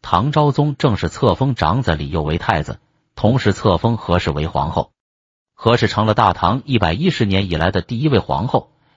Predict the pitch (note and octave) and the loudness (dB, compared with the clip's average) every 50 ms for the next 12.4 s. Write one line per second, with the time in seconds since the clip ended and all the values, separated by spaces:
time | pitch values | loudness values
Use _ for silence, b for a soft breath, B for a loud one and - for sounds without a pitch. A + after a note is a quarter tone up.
0 | _ - G2 F2+ - A2 G#2 C3 A#2 G2 E2 - - E2+ G#2 A#2+ G#2+ - - D3 | _ 0 2 2 2 2 2 2 2 2 0 0 0 -2 0 0 -2 -2 0 0
1 | A#2+ F#2+ - - D#3 G#2 F2+ F2+ F2+ E2 - - C2+ C#2+ G#2+ C#3+ - - - _ | 0 2 2 2 2 2 2 0 0 -2 0 -2 -4 -2 0 0 0 -2 -2 _
2 | b b b b b b b - - G2+ F2 - E2+ D#2 - - - F2 A#2 C3+ | b b b b b b b 0 2 2 2 2 -2 -4 -2 0 0 0 0 2
3 | B2+ C3+ B2+ B2+ - C#3 C#3 B2+ - F2+ D#2 E2+ G2 G2 F2+ - D#2+ D2 D2 D2 | 2 2 2 2 0 0 -2 0 0 0 0 0 -2 -2 -2 -2 -2 -2 -2 -2
4 | - G#2+ F#2 - - D#2 G#2 B2+ - - - _ _ _ _ _ _ _ _ - | 0 0 -2 0 0 -2 -2 -2 -6 -8 -10 _ _ _ _ _ _ _ _ -4
5 | - G#2 A2+ D#3+ F3 C#3 G#2+ - - D#2+ G#2 E3 E3+ - G3+ D#3 G2+ F2 - F#2+ | -2 0 0 2 2 2 2 2 2 2 2 2 2 2 2 2 2 2 0 0
6 | F2+ F2+ F2 - D#2+ - - _ G#2 F#2 E2+ D#2 - - C#3 C3+ A#2+ G2 G2+ B2+ | 0 0 -2 -4 -6 -8 -4 _ 0 0 0 0 -2 0 0 2 2 0 0 -2
7 | - - - C3+ F#2 - - - D2+ D2+ F2 - - C#3 A2 E2 - - D#2+ G#2+ | -2 0 2 2 2 2 0 -4 -2 -2 -2 0 0 0 0 0 0 -2 -2 -2
8 | D3+ - C#3 F#2+ D#2 - C#2+ F#2 A2+ - - - - - F2 G2+ D3 - - F2 | 0 0 -2 -2 -2 0 0 0 0 -2 -4 -14 -8 -4 -2 -2 0 0 0 -2
9 | D#2+ - C3+ D#3 E3 C3+ E2 C2+ C2 - _ _ _ _ _ - - - B2+ F#2 | 2 2 2 2 2 0 -4 -6 -8 -12 _ _ _ _ _ -14 -2 0 0 2
10 | - D2+ - - - b b b b b b b b - G2+ E2+ E2 E2 D#2+ - | 2 -2 -4 -4 -6 b b b b b b b b 2 2 2 2 0 -2 -2
11 | - F2 G2+ C3 B2+ - B2+ B2 A#2 - B2+ F#2 E2 E2 - A#2 F#2 D#2 - - | -2 0 0 0 0 0 -2 0 2 2 2 2 0 0 0 0 0 0 -4 -2
12 | - C#2+ D2 G2 D#3 F3 - G2+ | -2 0 0 0 0 -2 -2 -4